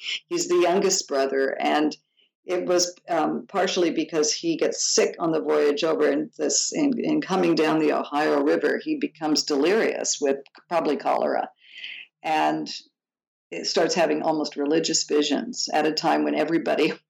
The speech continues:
<laughs> was very interested in religious visions. You know, the, the, um, there was the whole second great, great awakening happening, and people were finding omens in everything.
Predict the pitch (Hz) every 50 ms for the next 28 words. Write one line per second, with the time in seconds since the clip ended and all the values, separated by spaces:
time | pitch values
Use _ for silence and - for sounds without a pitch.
0 | - - - - - _ - - - 208 254 240 - - - - _ _ _ -
1 | 170 175 175 175 - - 165 156 - 165 160 160 - - 151 - - 151 147 143
2 | 151 147 147 151 151 131 131 139 135 - - - 135 139 147 - - - - -
3 | - - - - 143 127 131 131 135 - 135 139 - - - 143 135 131 - -
4 | - 143 127 127 - - - 143 139 143 143 139 - 139 123 - - 156 156 151
5 | 151 151 - 165 147 - - 147 117 - - - 131 131 135 - - - _ _
6 | _ - 156 151 151 143 139 135 - 147 156 151 - 156 - - - 269 - -
7 | - - - - _ - 160 156 156 - - 156 151 135 131 143 143 135 131 -
8 | 170 156 - - 156 147 143 147 143 - - 147 143 151 156 151 147 135 - -
9 | - - 160 170 175 160 143 127 113 - - - - - - 147 139 - - -
10 | 156 151 151 147 147 143 - - - - - - - -